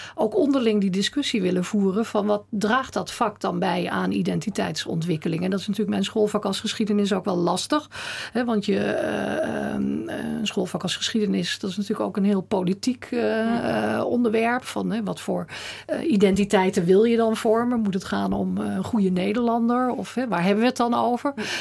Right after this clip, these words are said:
Speaker 1: Hè, dus dat vraagt wel wat, eh, reflectie van de docent om daar ook over na te denken. Van wat,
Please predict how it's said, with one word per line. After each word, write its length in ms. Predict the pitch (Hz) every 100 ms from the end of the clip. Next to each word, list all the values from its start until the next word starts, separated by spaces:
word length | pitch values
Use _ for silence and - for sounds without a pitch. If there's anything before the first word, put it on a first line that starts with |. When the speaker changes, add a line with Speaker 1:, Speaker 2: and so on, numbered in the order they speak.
| -
Speaker 1:
Hè, 80 | 254
dus 140 | 262 -
dat 160 | 214
vraagt 380 | - 240 233 233
wel 260 | 226 220 220
wat, 320 | 226 214 - -
eh, 220 | - 214 202
reflectie 520 | 208 277 277 - 220
van 140 | 202
de 80 | 190
docent 520 | 185 185 202 226 214
om 120 | 214 202
daar 120 | 202
ook 160 | 208 196
over 200 | 190 226
na 180 | 294
te 120 | 277 180
denken. 340 | 175 170 208
Van 180 | - 190
wat, 240 | 214 214